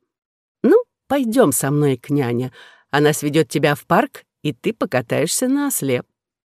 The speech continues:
Китти шепнула: «Могу я на прощание поцеловать маму?» Рассудительная миссис Прести отложила поцелуй до другого времени.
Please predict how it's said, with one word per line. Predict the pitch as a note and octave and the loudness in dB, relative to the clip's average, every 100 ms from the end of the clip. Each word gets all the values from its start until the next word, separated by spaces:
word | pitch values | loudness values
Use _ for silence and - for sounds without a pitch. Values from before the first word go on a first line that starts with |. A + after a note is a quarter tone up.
| _ _ _ _ _ _ _ _ _ _ _ _ _ _ _ _ | _ _ _ _ _ _ _ _ _ _ _ _ _ _ _ _
Китти | - F#3 F#3 | -2 0 0
шепнула: | - F3+ F#3 F3+ E3 D#3+ _ _ _ _ _ _ | 0 0 4 4 2 -4 _ _ _ _ _ _
«Могу | G3+ G3 A#3+ | 2 4 2
я | B3+ F#3 | 4 6
на | F3 | 6
прощание | F3 F3 G#3 F#3+ F3+ | 2 -2 2 4 2
поцеловать | F#3 - F3 F3 E3+ | 0 -4 -2 -2 -2
маму?» | G3 F#3+ G3+ A3+ _ _ _ _ _ _ _ _ _ _ _ _ _ _ - | 0 2 2 -2 _ _ _ _ _ _ _ _ _ _ _ _ _ _ -4
Рассудительная | D3 - D#3 C#3+ D#3 C#3+ C#3+ | -4 -2 -2 0 0 2 4
миссис | C#3+ C3 D3 | 2 0 -4
Прести | - D3 - | 2 0 2
отложила | D3 C#3 D3 C#3+ D3 C#3 | -2 0 -2 0 2 0
поцелуй | D3 - C#3+ D3 D3 | -2 -6 -4 -2 -2
до | C#3+ | -2
другого | C#3 C#3+ C#3+ C#3 | -2 -2 0 0
времени. | C#3 C#3 A#2+ B2 B2+ | 0 0 -2 -2 -2